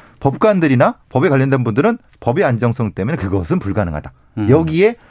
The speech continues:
Speaker 1: 이제 가치관의 문제가 들어가는 것 같습니다.
Speaker 2: 네.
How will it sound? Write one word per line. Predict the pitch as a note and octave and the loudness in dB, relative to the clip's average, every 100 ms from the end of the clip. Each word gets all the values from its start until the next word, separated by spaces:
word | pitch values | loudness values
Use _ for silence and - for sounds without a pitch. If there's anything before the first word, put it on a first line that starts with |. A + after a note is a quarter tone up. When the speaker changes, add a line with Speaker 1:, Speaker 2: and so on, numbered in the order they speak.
| - - | -20 -6
Speaker 1:
이제 | D3 | -4
가치관의 | - - - - G#3 B3+ B3 | -4 -8 -8 -2 2 4 4
문제가 | B2 A2 F#2+ F#2 | 2 0 0 -2
들어가는 | - F2+ D#2+ D#2 | -2 -4 -4 -6
것 | C2+ | -10
같습니다. | B1+ - - _ - | -14 -18 -20 _ -12
Speaker 2:
네. | A2 F#2 D#2+ C#2+ | -8 -8 -10 -14